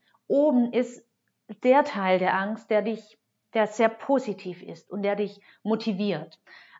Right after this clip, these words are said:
Angst als Ansporn, ähm, Angst als, mm, Antreiber, der sagt, okay, hey, du musst jetzt auf die Prüfung lernen oder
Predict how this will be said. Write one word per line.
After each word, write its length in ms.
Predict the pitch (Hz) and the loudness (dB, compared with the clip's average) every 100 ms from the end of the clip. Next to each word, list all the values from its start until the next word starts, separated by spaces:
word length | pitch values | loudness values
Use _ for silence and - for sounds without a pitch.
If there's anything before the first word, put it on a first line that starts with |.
| - | -2
Angst 400 | 220 247 - - | 0 0 0 -2
als 420 | 196 196 196 - _ - | 0 -2 -8 -20 _ -10
Ansporn, 680 | 190 220 220 - 151 160 - _ _ _ _ | -8 -6 -8 -10 -14 -14 -20 _ _ _ _
ähm, 360 | - 190 196 190 | -12 -8 -6 -6
Angst 420 | - 214 247 - - | -2 0 0 -2 0
als, 540 | 202 202 - - _ _ _ _ _ | 2 0 -4 -20 _ _ _ _ _
mm, 300 | 214 233 240 233 - - - | -4 0 0 -2 -6 -14 0
Antreiber, 720 | 226 330 - 170 170 170 170 | 2 2 0 -2 -2 -2 -4
der 180 | 170 202 | 0 0
sagt, 300 | 202 226 - | 2 0 0
okay, 240 | - 262 | -2 0
hey, 120 | 277 277 | 2 2
du 80 | |
musst 220 | 262 254 254 | 2 0 -4
jetzt 180 | 233 | -4
auf 120 | - 247 | -4 -4
die 80 | |
Prüfung 400 | 262 330 349 359 | -6 -4 -2 0
lernen 420 | 214 180 175 175 180 | 0 0 -2 -6 -6
oder 380 | 202 196 196 | -4 -2 -4